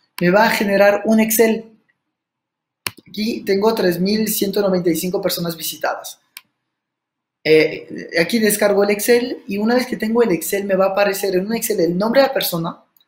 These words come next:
su apellido y el dominio en la, en la empresa en la cual trabaja. Ejemplo, eh, Pedro Corral, eh, coca cola punto com. Una vez que tengo esos tres datos, hay otra herramienta que se llama snuff punto i o.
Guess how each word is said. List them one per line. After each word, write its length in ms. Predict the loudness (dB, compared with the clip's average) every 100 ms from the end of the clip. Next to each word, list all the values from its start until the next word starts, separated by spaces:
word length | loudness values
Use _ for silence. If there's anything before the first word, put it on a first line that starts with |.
| _ _
su 200 | -6 2
apellido 640 | 2 4 0 0 -2 -6 -16 _ _ _ 0
y 80 |
el 120 | 0 4
dominio 380 | 2 2 0
en 80 | 0
la, 260 | 0 0 0
en 120 | -2
la 60 | -2
empresa 300 | -2 -4 -4
en 60 |
la 80 | -2
cual 160 | -4 -4
trabaja. 440 | -4 -6 -8 -18 _ -20 _ _
Ejemplo, 920 | -2 -2 0 -2 4 6 6 2 -8 -6
eh, 500 | -2 2 2 2 2 -2 -10 _ -2
Pedro 720 | 4 4 4 4 6 4 4
Corral, 680 | 2 4 4 4 0 -2 -8
eh, 200 | -4 -2
coca 260 | 0 -2 0
cola 240 | 2 0
punto 260 | -2 -8 -8
com. 160 | -12 -18 _ _ _ _ _
Una 160 | 2 2
vez 100 | 2
que 100 | -2
tengo 220 | -2 -2
esos 300 | -2 -6 -6
tres 300 | -4 -2 0
datos, 500 | 0 0 -6 -6 -6
hay 180 | -4 0
otra 280 | 0 0 0
herramienta 720 | 0 0 0 -2 -4 -8 -8
que 80 | -6
se 140 | -2
llama 220 | -2 -2
snuff 340 | -6 -4 -4 -4
punto 240 | -6 -2 0
i 140 | 0
o. 80 | -2